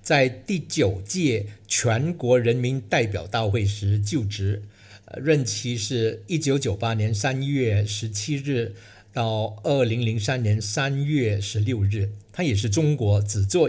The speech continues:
一届国务院总理的总理。朱镕基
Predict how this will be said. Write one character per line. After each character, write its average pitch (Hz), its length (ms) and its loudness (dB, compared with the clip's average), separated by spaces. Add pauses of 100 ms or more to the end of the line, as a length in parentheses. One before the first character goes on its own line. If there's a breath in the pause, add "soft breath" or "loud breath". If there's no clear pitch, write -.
(120)
一 107 120 -2
届 143 380 0 (380 loud breath)
国 120 380 4
务 180 220 2
院 147 360 4
总 117 340 2
理 151 220 0
的 98 300 0 (180)
总 98 280 2
理。 101 180 4 (920 loud breath)
朱 233 320 2
镕 139 180 4
基 127 380 -4